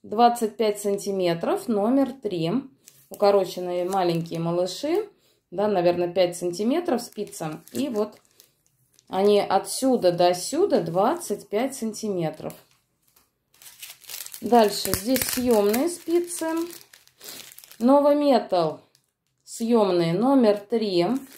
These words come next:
Knit Pro Zinge но-, номер три. Ещё три.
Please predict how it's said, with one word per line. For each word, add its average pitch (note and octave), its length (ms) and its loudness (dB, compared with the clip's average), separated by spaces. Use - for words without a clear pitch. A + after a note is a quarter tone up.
Knit C#4 320 2
Pro C#4 240 4
Zinge A3+ 640 0
но-, G#3 440 0
номер A3+ 460 2
три. F#3 420 -4
Ещё A3 500 2
три. B3 580 -2